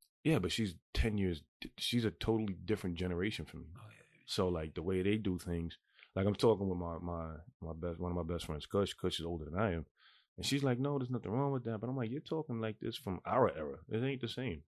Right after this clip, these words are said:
Speaker 1: You know what I'm saying? So, kinda fucked that up. But I was actively trying to not be in the summer, out in these streets this summer, because it's filthy, man.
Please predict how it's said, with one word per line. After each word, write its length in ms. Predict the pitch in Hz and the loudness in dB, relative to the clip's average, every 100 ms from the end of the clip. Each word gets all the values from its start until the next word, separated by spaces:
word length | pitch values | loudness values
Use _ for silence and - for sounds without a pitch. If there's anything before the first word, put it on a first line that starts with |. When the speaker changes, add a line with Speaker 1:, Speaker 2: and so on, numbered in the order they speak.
| - | -8
Speaker 1:
You 60 | 90 | -2
know 80 | 92 | 0
what 40 | |
I'm 40 | 95 | 0
saying? 320 | 107 107 104 _ | 0 -2 -4 _
So, 340 | - 104 90 85 _ _ _ _ _ - - | -2 2 2 -2 _ _ _ _ _ -20 0
kinda 160 | 151 135 | 4 4
fucked 240 | - 98 | 4 2
that 140 | - 90 | 4 2
up. 120 | 85 | 2
But 140 | 92 | 2
I 40 | 104 | 2
was 160 | 98 - - - | 2 -2 -14 -4
actively 460 | 120 120 117 104 104 | 0 0 0 0 -2
trying 580 | - 110 107 98 90 85 | 0 4 6 6 2 0
to 140 | - | 0
not 420 | 95 92 101 87 90 | 2 4 2 2 0
be 220 | 92 92 | -2 -2
in 80 | 87 | -2
the 60 | |
summer, 380 | 87 - 87 85 - _ _ _ | -2 0 0 -4 -8 _ _ _
out 180 | 87 87 - | -4 -4 -6
in 100 | 87 | -8
these 120 | 85 | -6
streets 260 | - 82 - | -6 -8 -8
this 120 | - | -6
summer, 200 | 82 82 | -6 -6
because 400 | 82 85 90 - _ _ _ _ _ _ _ | -8 -4 -4 -4 _ _ _ _ _ _ _
it's 80 | - | -18
filthy, 500 | - - 135 - 73 | -12 -10 -8 -8 -8
man. 320 | 76 90 90 | -4 -2 -4